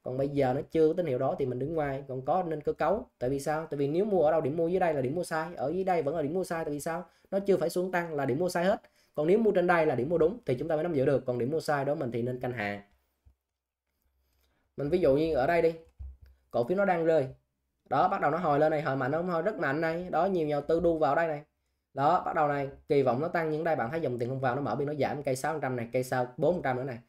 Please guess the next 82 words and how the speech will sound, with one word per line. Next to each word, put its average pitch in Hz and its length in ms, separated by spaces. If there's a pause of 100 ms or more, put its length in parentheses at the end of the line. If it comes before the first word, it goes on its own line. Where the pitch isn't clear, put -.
(200)
Rồi 135 60
bắt 151 60
đầu 143 100
mở 123 180
biên 147 120
nó 156 80
giảm 131 240
thêm 143 160
nhịp 113 140
nữa 123 100
này. 127 200
Đúng 156 200
giờ 123 180
nó 160 60
giảm 143 180
từ 147 80
đây 147 120
đến 165 40
đây 160 100
cũng 139 240
hai 170 140
mươi, 160 140
ba 156 100
mươi 160 160
phần 135 80
trăm 156 180
á. 180 80 (220)
Thì 151 100
bạn 135 160
mua 151 100
ở 170 60
đây 156 160 (160)
toàn 131 140
là 127 60
điểm 127 120
mua 175 80
sai, 165 260
nên 170 200
những 156 120
nhịp 170 160
hồi 143 120
này 151 120
bạn 147 160
lo 160 80
canh 170 220
bán 180 200
đi. 202 80 (320)
Bạn 151 140
mua 175 120
đâu 185 80
đây 165 140
này, 147 200
lên 160 180
trên 170 140
đây 165 100
canh 170 180
bán 180 200
đi. 190 120 (320)
Chứ 190 100
không 170 40
phải 165 80
để 131 100
cho 175 140
nó 180 120
rơi 175 260
lúc 233 220
dưới 196 120
đây 170 140
rồi 139 100
mới 170 140
canh 160 160
bán. 175 220 (460)
Và 139 140
các - 100
bạn 127 140
thấy 170 100
điểm 143 140
mua 170 100
đúng 175 140
là 156 60
ở 156 40
đâu? 160 220